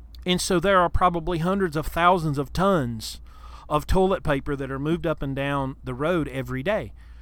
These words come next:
With that much volume, you're not gonna get a big rate for that. That's just basic economics. That's basic supply and demand. That, that's,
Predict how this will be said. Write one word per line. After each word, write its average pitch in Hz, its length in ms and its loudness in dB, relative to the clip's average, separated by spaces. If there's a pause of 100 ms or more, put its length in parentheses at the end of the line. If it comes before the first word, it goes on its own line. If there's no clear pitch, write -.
(240)
With 127 360 0
that 180 320 2
much 170 360 2
volume, 123 960 0 (420)
you're 143 320 2
not 180 320 4
gonna 151 260 0
get 135 600 -2 (1500)
a 143 80 -4
big 151 240 0
rate 220 280 -2
for - 180 -10
that. 90 380 -16
That's - 180 -6
just 233 180 -10
basic 208 400 -4
economics. 185 600 -8
That's 202 180 -8
basic - 460 -6
supply 170 420 -4
and 151 100 -4
demand. 151 380 -8
That, 196 120 -4 (100)
that's, 202 400 -4